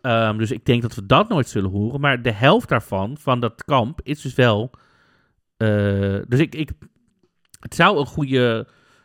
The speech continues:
ja, een goede springplank kunnen zijn om in die nationale finale van Malta te komen. Ben ik wel benieuwd of daar de goede of de slechte acts daar vandaan komen. Want, eh,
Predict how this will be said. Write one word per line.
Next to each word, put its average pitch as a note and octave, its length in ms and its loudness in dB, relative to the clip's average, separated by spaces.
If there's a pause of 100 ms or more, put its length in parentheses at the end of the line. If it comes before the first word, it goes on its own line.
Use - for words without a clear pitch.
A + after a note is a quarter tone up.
ja, C3+ 200 0
een G2+ 80 -4
goede C3+ 220 -2
springplank D#3 680 0
kunnen G2+ 200 -2
zijn G2 300 -6
om D3+ 320 0 (240)
in C3 160 -2
die B2+ 120 -2
nationale A2+ 360 -4
finale G#2 300 -2
van A2 140 -4
Malta C3+ 320 -2
te - 120 -18
komen. F#2 440 -8 (720)
Ben G#2+ 60 -10
ik G#2+ 80 -6
wel G2+ 100 -2
benieuwd G#2 300 -4
of F#2+ 100 -14
daar G2 160 -6
de G2 80 -8
goede C3+ 300 -6
of - 100 -14
de - 80 -16
slechte - 380 -8
acts - 180 -16
daar F#2 140 -10
vandaan F#2 320 -12
komen. F#2 280 -10
Want, F#2 200 -12
eh, F#2+ 220 -8